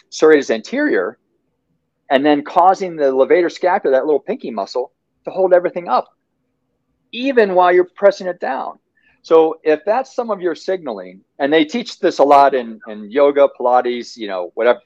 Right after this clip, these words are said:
If you watch gymnastics, whenever they hold their arms up at the end of their, you know, routine, you'll see them arch their back and their shoulder blades are down, creating this long, graceful neck looking thing. It's only an aesthetic cue. It's not a functional cue.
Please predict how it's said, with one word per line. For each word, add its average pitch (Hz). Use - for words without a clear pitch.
If 151
you 196
watch 185
gymnastics, 143
whenever 147
they 143
hold 139
their 127
arms 120
up 156
at -
the 110
end 127
of 113
their, 113
you 120
know, 104
routine, 147
you'll 147
see 190
them 135
arch 196
their 240
back 190
and 123
their 117
shoulder 175
blades 165
are 120
down, 147
creating 135
this 120
long, 120
graceful 107
neck 104
looking 98
thing. 82
It's -
only 185
an 139
aesthetic 208
cue. -
It's -
not 160
a 147
functional 135
cue. -